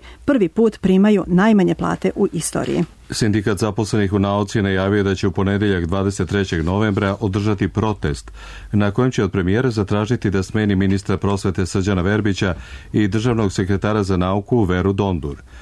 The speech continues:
Speaker 2: Oni, tvrde sindikati, uprkos brojnim zahtjevima zaposlenih u nauci, nisu radili ništa kako bi poboljšali materijalni, ali i profesionalni status istraživača u institutima.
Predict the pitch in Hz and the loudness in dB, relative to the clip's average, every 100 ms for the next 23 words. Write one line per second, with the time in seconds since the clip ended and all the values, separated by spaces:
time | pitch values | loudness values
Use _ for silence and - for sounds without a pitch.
0 | - - - 107 104 110 139 - 98 87 | -20 -20 -6 -2 0 0 0 -2 -2 0
1 | 90 104 90 104 107 117 104 82 - - | -2 0 0 0 -2 0 -2 -2 -10 -18
2 | - 156 151 131 107 95 110 139 120 92 | -4 -2 0 0 0 0 0 2 0 0
3 | 107 113 127 104 98 104 104 120 113 92 | -2 -2 0 0 0 0 -2 -2 0 0
4 | 95 104 117 123 110 104 131 113 110 123 | 0 0 0 0 0 2 2 0 0 0
5 | 117 101 117 - - 82 - - - - | 2 2 2 0 -4 -4 -6 -20 -10 -6
6 | 101 104 92 82 107 101 87 90 82 98 | -2 -2 -2 0 0 0 0 0 2 2
7 | 131 - 127 117 107 104 95 123 127 120 | 0 0 2 2 2 0 0 -2 2 2
8 | 107 120 123 123 104 107 95 87 - 107 | 2 0 -2 -2 0 0 2 0 -2 -4
9 | 107 104 - 120 113 104 92 87 90 90 | -2 -4 -2 -2 0 0 0 0 -2 0
10 | 104 92 90 107 - 78 - 80 78 | 0 2 0 0 0 -2 0 -2 -2